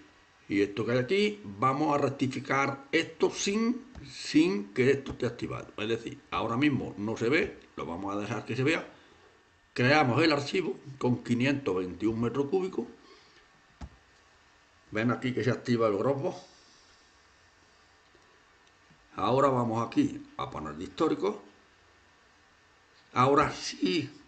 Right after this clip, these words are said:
se ve el dieciséis. Y aquí quinientos veintiún metros cúbicos si me conecto a el sistema. ¿Vale?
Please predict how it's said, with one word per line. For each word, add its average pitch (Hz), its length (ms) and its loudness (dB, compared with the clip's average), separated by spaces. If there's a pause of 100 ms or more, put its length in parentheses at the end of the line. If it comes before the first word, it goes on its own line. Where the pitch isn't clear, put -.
se - 340 -4
ve 113 320 2 (220)
el 95 160 -4
dieciséis. 170 560 2 (500)
Y 117 80 2
aquí 120 560 2
quinientos 117 560 -2
veintiún 117 800 -2
metros 101 380 -2 (160)
cúbicos 127 480 0 (160)
si 113 100 -4
me 101 160 -4
conecto 101 600 -6 (200)
a 92 300 -4 (380)
el 90 160 -4
sistema. - 340 -16 (920)
¿Vale? 104 260 0